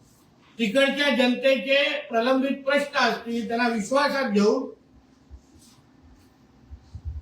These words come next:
आपल्या सिंधुदुर्गामध्ये हक्काचं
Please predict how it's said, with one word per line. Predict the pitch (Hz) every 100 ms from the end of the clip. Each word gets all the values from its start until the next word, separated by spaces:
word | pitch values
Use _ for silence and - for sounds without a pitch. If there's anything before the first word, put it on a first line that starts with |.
| - -
आपल्या | 214 - - -
सिंधुदुर्गामध्ये | 269 269 254 262 247 247 214 196 196 233 - - - - - - - - - - _ 175
हक्काचं | 185 - 233 214 262